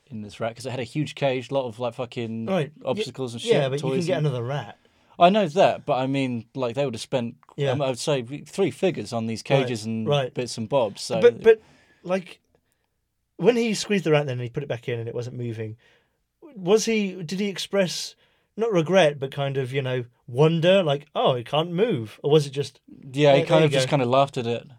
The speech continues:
Speaker 2: <gasps> Wow.
Speaker 1: Um, but I think, I don't know, I don't remember if it's,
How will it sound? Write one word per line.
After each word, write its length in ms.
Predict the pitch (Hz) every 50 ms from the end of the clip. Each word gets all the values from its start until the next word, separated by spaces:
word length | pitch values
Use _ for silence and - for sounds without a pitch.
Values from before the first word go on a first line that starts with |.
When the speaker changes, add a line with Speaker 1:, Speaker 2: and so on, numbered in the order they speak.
| _ _ 175
Speaker 2:
<gasps> 1200 | 180 202 247 262 247 247 240 226 226 214 202 196 185 185 180 165 151 143 _ _ _ _ _ -
Wow. 420 | 110 110 120 135 147 131 110 98 92 _ _ _ _ _
Speaker 1:
Um, 420 | 127 131 131 135 131 127 127 123 120 -
but 80 | 156 151
I 80 | 151
think, 180 | 151 160 185 175
I 80 | 160
don't 300 | 156 165 156 147 135 127 135 147 113
know, 60 | 113
I 20 | 120
don't 140 | 117 135 127
remember 120 | 123 120 113
if 80 | 110
it's, 200 | - 117 117 -